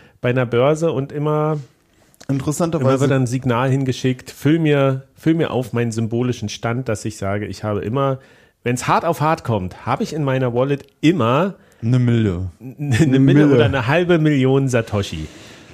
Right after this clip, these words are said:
Speaker 1: So.
Speaker 2: Andersrum gibt's genau das, was du sagst. Man hat irgendwo eine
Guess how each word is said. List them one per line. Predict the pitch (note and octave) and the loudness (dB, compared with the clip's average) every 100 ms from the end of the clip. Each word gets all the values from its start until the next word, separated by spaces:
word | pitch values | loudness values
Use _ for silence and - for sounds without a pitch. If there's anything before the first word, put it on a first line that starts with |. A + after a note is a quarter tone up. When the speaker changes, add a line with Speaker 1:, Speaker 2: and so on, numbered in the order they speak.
| - | -18
Speaker 1:
So. | - D#2+ | -10 -4
Speaker 2:
Andersrum | B2 D#3+ F3+ - D#3+ D#3 | -2 0 -2 0 -2 -2
gibt's | - C3 - | -2 -4 -4
genau | - G#2+ G#2 A#2+ B2 - - | -4 0 0 0 -2 -4 -4
das, | G#2+ - | -4 -4
was | - - | -8 -6
du | F#2 | -4
sagst. | G2 C3 - - - _ _ - | -2 -2 -6 -16 -20 _ _ -8
Man | G2+ A2+ | -4 -2
hat | A#2+ - B2+ B2 - | -4 -8 -16 -16 -4
irgendwo | B2+ B2+ A#2 A2+ | -4 -2 0 0
eine | G#2 F#2+ | -2 -4